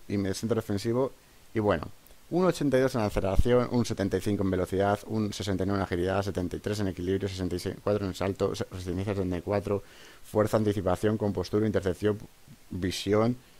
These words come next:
control, barrún, regates, centros, pase largo, pase corto, efecto, robos, potencia de tiro. Es que tiene todo, es que tiene todo.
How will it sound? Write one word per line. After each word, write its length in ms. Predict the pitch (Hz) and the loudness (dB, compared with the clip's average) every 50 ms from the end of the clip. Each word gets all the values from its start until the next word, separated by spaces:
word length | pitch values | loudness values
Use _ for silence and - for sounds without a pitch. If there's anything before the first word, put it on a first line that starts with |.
| - - - - - - - - - - | -20 -20 -20 -20 -20 -20 -20 -20 -10 -2
control, 380 | - 110 101 92 120 120 120 120 | 2 2 2 4 6 6 6 8
barrún, 320 | 110 104 107 123 131 120 | 8 6 6 6 4 4
regates, 580 | 101 104 104 101 110 117 117 - 127 127 127 - - - | 4 2 4 6 6 6 6 4 2 2 0 -4 -12 -10
centros, 640 | - - 107 113 123 120 - 127 131 139 139 - - - | -4 0 2 2 2 2 0 2 2 2 0 -2 -4 -4
pase 200 | - - 107 113 | -2 0 0 2
largo, 280 | 101 107 113 123 127 127 | 2 4 4 2 2 0
pase 240 | 123 110 107 117 104 | -2 -2 0 0 0
corto, 420 | - 120 127 123 - 139 135 127 - - | 0 0 0 0 0 0 0 0 -2 -4
efecto, 480 | 107 107 - 127 123 127 - - 135 123 - | -6 -4 -2 -2 -2 -2 0 0 0 0 0
robos, 380 | 113 104 113 123 131 139 143 139 | 0 2 2 4 4 2 0 -2
potencia 400 | - - - 107 113 117 123 117 | -4 -4 0 0 2 4 4 4
de 100 | 107 131 | 4 2
tiro. 120 | 123 - | 0 0
Es 100 | - - | -4 -8
que 100 | - - - - - - - | -10 -12 -12 -12 -12 -12 -6
tiene 200 | - 135 151 143 | -2 0 2 4
todo, 280 | 117 175 180 147 - 92 | 4 4 4 2 0 -2
es 60 | 113 | -2
que 100 | - 147 | 0 0
tiene 200 | 135 147 156 147 | 0 0 0 0
todo. 260 | 127 120 104 98 98 | 0 0 -2 -2 -4